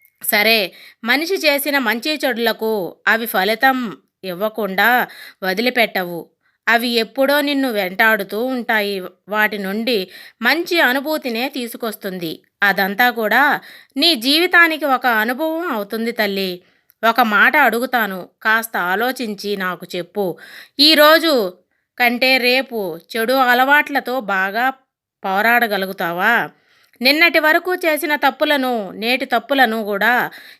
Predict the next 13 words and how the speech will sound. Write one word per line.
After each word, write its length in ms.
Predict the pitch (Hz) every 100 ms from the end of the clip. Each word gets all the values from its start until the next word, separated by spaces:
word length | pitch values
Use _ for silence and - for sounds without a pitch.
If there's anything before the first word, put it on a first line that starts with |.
| -
ఎందుకు 340 | 226 254 302
జోడించాలి? 880 | 233 247 254 269 262 233 220 220 214 -
జీవితంలో 800 | 165 233 269 294 294 254 247 247
ఎప్పటికైనా 840 | 220 202 233 233 220 202 202 175 151 - - _
దేవుడిని 540 | 180 269 311 330 330 320
ఆశ్రయించేదే 840 | 240 254 294 277 262 254 233 233
కదా, 500 | 202 185 214 269 202 - _ _ -
కాబట్టి 760 | 208 214 233 - 214 196 156 _ -
అది 200 | 220 233
ఇప్పుడే 640 | 202 196 226 226 254 262 - _ _ _ -
చేయడం 420 | 202 220 233 254
మంచిది 380 | 220 190 220 214
కదా. 360 | 196 190 180